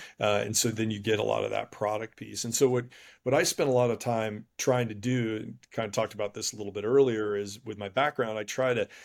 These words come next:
just be able to communicate with those folks that ultimately somebody's writing a check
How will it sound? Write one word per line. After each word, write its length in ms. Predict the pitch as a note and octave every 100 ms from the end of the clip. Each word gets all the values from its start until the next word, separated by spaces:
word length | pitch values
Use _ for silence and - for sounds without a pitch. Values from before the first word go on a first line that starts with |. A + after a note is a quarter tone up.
| - _ _
just 280 | B2 C#3 - - - - _
be 140 | C3+ D#3
able 100 | C3+
to 60 |
communicate 760 | B2 B2 E3 E3+ - A#2+ A2+ -
with 240 | A2+ G#2+
those 240 | - A2 G#2
folks 360 | A#2 A2+ G#2
that 240 | - G#2+ G2 _ _ _ _ _ _
ultimately 1120 | D3 F3+ F3+ D3+ B2 A#2 A2 A2 A2+ G#2+ G#2
somebody's 680 | G#2 - - D3 D3+ C#3+ A#2+
writing 400 | G#2+ A#2 A2+ G#2
a 60 | F#2+
check 600 | - - F#2+ - -